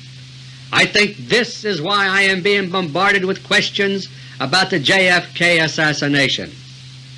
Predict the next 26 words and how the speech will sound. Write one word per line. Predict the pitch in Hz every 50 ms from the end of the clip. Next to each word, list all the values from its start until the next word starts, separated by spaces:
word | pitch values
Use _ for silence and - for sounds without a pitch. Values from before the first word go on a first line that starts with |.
| - - - - - - -
And | 117 143 156
I | 160 180 185
think | 175 - - 202 214 208 208 - -
the | 214 -
time | - 190 208 214 220 220 208
has | 214 208 208
come | - 220 220 202 196 208 208
for | 208 - 196
me | 196 202 214 185 156 151 156 165 175 170 - - - - - - - - - - - - - - -
to | 143
tell | 139 139 170 185 196 196 185
you | 180 185 233 226 202 180 185
what | 196 180 175 175 170
I | 185 196 196
can | 190 - - - 220 190 180 190
about | 190 190 202 190 180 143
it. | 107 95 - - - - - - - - - - - - - - - - - - - - - - - - - - - - - - - - - - - - - - - - - - - - - - -
First, | - 170 208 214 - -
the | 220 -
question | - 208 214 226 220 - - 214 208
of | 202 185
why | 208 208 208 202
President | - 196 214 214 175 202 202 202 208 208 -
Kennedy | - 214 220 208 202 202
was | 202 202 151
killed. | - - 190 185 160 131 101 87 -